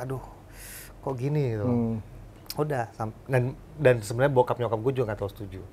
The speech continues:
Speaker 2: Untuk jadi pemain bola?
Speaker 1: Iya. S M A itu gue masih menggantungkan ke pilihan gue kedua sebagai pilot.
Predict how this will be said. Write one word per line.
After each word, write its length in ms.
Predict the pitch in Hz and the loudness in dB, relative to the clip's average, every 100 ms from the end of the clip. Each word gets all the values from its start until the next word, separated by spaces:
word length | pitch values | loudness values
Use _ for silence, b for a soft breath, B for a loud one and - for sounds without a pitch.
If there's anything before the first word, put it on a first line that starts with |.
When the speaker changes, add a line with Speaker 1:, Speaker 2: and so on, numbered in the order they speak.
| - - - | -18 -10 -2
Speaker 2:
Untuk 200 | 120 123 | 2 2
jadi 160 | 113 113 | 2 0
pemain 240 | 113 113 | 2 0
bola? 160 | 110 107 | 0 0
Speaker 1:
Iya. 240 | 101 95 90 98 b b - | 2 0 -4 -12 b b -8
S 160 | 113 107 | -4 -2
M 160 | 101 - | -2 0
A 320 | 120 131 135 | 2 2 0
itu 160 | 123 139 | -2 -2
gue 280 | 110 107 127 | 0 2 4
masih 480 | 123 107 104 113 110 104 - | 2 -2 -2 -2 -2 -6 -6
menggantungkan 720 | 120 107 104 101 107 120 123 | -4 0 0 0 0 0 0
ke 320 | 113 104 101 - | 0 0 -2 -4
pilihan 240 | 107 101 | -2 -2
gue 80 | 104 | -2
kedua 240 | 101 107 | -2 -2
sebagai 240 | 117 - 107 | -4 -4 -6
pilot. 320 | 101 104 95 | -4 -4 -6